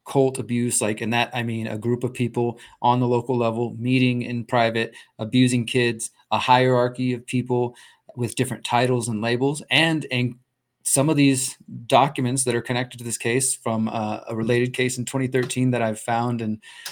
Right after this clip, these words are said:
have viewed the whole police file, they do say things like what you just mentioned a moment ago, Matt, like, uh, accusing people of literally skinning people and wearing their skin and, um, and, uh,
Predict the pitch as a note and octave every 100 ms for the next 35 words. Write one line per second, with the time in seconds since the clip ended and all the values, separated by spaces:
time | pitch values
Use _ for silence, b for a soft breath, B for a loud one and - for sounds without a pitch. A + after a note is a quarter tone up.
0 | B B B B2+ A#2+ C3+ C3 A#2 C3+ A#2+
1 | C3 D3+ - B2+ B2 C#3+ C#3 - B2+ C3+
2 | B2+ D#3 F3 C#3 B2+ C3 B2+ C3 B2 A#2+
3 | B2 B2+ A#2+ B2 A#2+ - A#2+ A#2+ C#3 C3
4 | A#2+ A2 A2 B2 - A2+ A2 A2+ A2+ A#2
5 | - C3 C3 B2 B2+ A#2+ A#2+ A#2 A2 -
6 | b b _ - A#2+ B2+ B2+ A#2+ A#2 -
7 | - B2 B2+ B2+ B2 B2+ B2+ G#2+ G#2+ A2+
8 | A#2 A2+ G#2+ - A#2 A#2 B2+ C3 B B
9 | B - A2 A2+ G#2 G2+ G#2+ G2+ G2+ G#2
10 | A#2 G#2